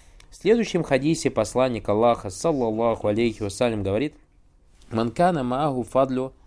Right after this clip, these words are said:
захрин", тот, у кого есть лишнее верховое животное, "фальяуд биги аля ман ла захра лягу", пусть поделится им тем, у кого нету верхового животного, в поход, когда выходит, особенно военный.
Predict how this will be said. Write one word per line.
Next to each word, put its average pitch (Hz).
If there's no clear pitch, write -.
захрин", 101
тот, 202
у -
кого 143
есть 151
лишнее 135
верховое 120
животное, 107
"фальяуд 175
биги 156
аля 143
ман 135
ла 139
захра 120
лягу", 101
пусть 220
поделится 147
им 151
тем, 220
у 131
кого 127
нету 131
верхового 117
животного, 104
в -
поход, 127
когда 113
выходит, 104
особенно 104
военный. 101